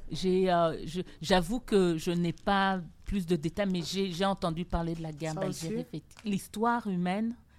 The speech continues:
Speaker 1: que ce soit l'histoire passée,
Speaker 2: Mm.
Speaker 1: l'histoire contemporaine, l'histoire actuelle,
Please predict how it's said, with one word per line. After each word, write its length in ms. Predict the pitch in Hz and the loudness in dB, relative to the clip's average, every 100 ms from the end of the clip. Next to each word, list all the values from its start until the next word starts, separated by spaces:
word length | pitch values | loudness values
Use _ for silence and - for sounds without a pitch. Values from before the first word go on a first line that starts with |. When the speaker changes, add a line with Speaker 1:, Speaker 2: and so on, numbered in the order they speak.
| - | -10
Speaker 1:
que 80 | 180 | -8
ce 120 | - | -6
soit 200 | - 202 | -4 -2
l'histoire 420 | 190 165 - 185 | -2 -4 -4 -4
passée, 460 | - 170 - 185 196 | -4 -8 -6 -6 -6
Speaker 2:
Mm. 220 | 185 180 175 165 | -8 -10 -12 -12
Speaker 1:
l'histoire 380 | 160 190 180 | -6 -2 -2
contemporaine, 880 | - 170 - 160 - 160 170 180 190 - | -2 -6 -4 -6 -4 -4 -2 -2 -4 -6
l'histoire 460 | - - 185 175 175 - - | -10 -8 -4 -4 -4 -14 -14
actuelle, 640 | 160 - - 180 220 196 | -12 -10 -6 -4 -2 -4